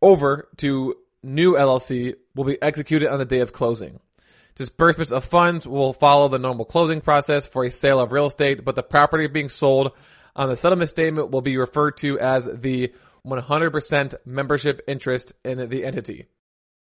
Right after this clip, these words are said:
Four, the buyer's L L C will become the sole owner of the newly formed entity, the membership interest transfer, and will execute a mortgage and any other required document to its lending securing the purchase in the newly formed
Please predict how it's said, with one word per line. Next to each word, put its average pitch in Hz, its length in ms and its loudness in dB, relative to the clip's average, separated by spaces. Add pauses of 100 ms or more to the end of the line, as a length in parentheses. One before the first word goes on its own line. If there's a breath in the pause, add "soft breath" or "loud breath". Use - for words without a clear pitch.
(320)
Four, 185 520 2
the 135 120 -4
buyer's 147 440 4
L 139 160 2
L 131 100 0
C 147 380 -2
will 135 100 -12
become 131 420 -2
the 123 100 -6
sole 170 320 0
owner 139 280 -2
of 127 160 -4
the 127 100 -4
newly 131 260 -4
formed 123 280 -4 (120)
entity, 160 500 -4 (340 soft breath)
the 139 120 -2
membership 135 540 -2
interest 127 360 -8
transfer, 165 520 -4 (460 soft breath)
and 143 140 0
will 131 160 0
execute 151 500 -2
a 127 80 -6
mortgage 143 480 0
and 131 160 -2
any 147 280 -6
other 139 300 2
required 131 480 0
document 123 520 -2
to 185 180 4
its 135 140 -2
lending 143 300 -2
securing 139 560 -4
the 123 100 -6
purchase 131 460 -2
in 135 160 -8
the 131 80 -6
newly 123 320 -2
formed 120 320 -4